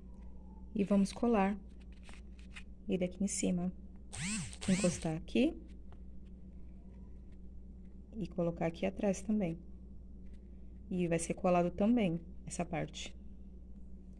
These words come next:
Coloquei só um pinguinho de cola aqui e atrás, dos dois lados.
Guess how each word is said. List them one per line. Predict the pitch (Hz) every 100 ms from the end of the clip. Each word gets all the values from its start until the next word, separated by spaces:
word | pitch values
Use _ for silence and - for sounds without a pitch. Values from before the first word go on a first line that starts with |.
| - - - - - - -
Coloquei | - 208 -
só | - 262
um | 285
pinguinho | 294 320 240 226
de | 202
cola | - 190 180 175 170
aqui | 190 - 220 226 330 - - - - - - - - - - - -
e | 190
atrás, | 185 185 190 196 330 - - - - - - - - - - - - - - - - - - -
dos | 185 165
dois | 180 180
lados. | 175 175 180 - -